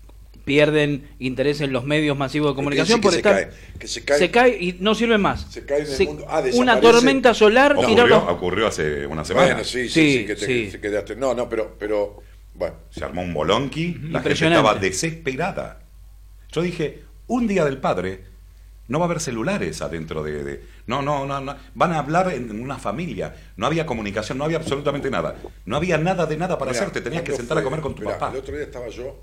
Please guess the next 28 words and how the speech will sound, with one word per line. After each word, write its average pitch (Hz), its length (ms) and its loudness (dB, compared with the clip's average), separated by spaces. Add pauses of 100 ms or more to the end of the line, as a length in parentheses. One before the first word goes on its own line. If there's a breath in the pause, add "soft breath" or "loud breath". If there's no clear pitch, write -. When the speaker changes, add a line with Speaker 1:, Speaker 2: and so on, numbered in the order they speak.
(640)
Speaker 2:
me 87 60 -20
fui 80 100 -12
a - 60 -16
pasar 113 280 -10
el 104 140 -10
domingo, 117 500 -10 (1000)
como 98 180 -14
regalo 117 260 -4
de 123 60 -6
casamiento, 117 460 -12
mis 92 160 -14
amigos 104 260 -12
me 95 80 -14
regalaron 95 440 -12 (800)
una 90 160 -12
estadía 90 360 -6
en 90 80 -8
un 87 100 -10
hotel 90 220 -12
muy 92 180 -14
bonito 90 420 -12
de 80 80 -8
Pilar, 71 340 -16 (340)
el - 260 -16
Hilton 80 320 -12
de - 60 -16
Pilar. - 280 -18
Speaker 3:
Ujú. 67 380 -16